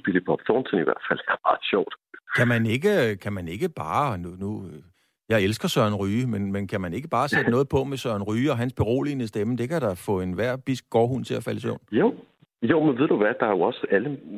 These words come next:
Speaker 1: øh, mange, mange mennesker i dag, der enten bare sætter T V'et på, eller tænder for radioen. Det, der er det specielle ved Dog T V, det er, at man har målrettet hunden. Man har taget højde for, hvad er det for nogle lyde, de godt kan lide, så der ikke kommer nogle lyde, de bliver bange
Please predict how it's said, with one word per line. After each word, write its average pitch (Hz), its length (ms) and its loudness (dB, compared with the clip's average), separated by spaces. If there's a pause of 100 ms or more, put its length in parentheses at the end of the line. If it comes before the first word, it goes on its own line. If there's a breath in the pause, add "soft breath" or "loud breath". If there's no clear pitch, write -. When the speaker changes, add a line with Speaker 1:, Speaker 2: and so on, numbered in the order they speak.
(140)
Speaker 1:
øh, - 180 4
mange, 123 240 2
mange 123 220 4
mennesker 117 280 2
i 117 120 0
dag, 117 160 2
der 120 80 2
enten 107 260 -2
bare 92 240 0
sætter 95 160 0
T - 120 -10 (180)
V'et 107 160 4 (100)
på, 113 280 2
eller 98 260 4 (180)
tænder 104 240 0
for - 80 0 (120)
radioen. - 400 -2 (460 loud breath)
Det, 113 140 4
der 143 60 4
er 135 60 2
det 90 100 2
specielle - 420 0
ved 107 60 4
Dog 87 260 2
T - 80 -4
V, 113 60 2 (180)
det 98 140 6
er, 80 100 2
at 120 100 -4
man 87 120 2
har 85 80 0
målrettet 85 640 2
hunden. 101 280 2
Man 90 120 4
har 82 140 2
taget 82 160 4
højde 101 380 0
for, 98 240 2 (320 loud breath)
hvad 107 120 0
er 98 160 2
det 120 160 0
for 117 80 2
nogle 95 200 2
lyde, 92 220 4
de - 80 -8
godt 98 300 0
kan 107 100 2
lide, 117 240 -2
så - 80 -8
der 95 80 4
ikke - 160 -2
kommer - 180 -2
nogle 101 220 2
lyde, 98 140 4
de 123 100 0
bliver 101 160 2 (120)
bange 92 220 0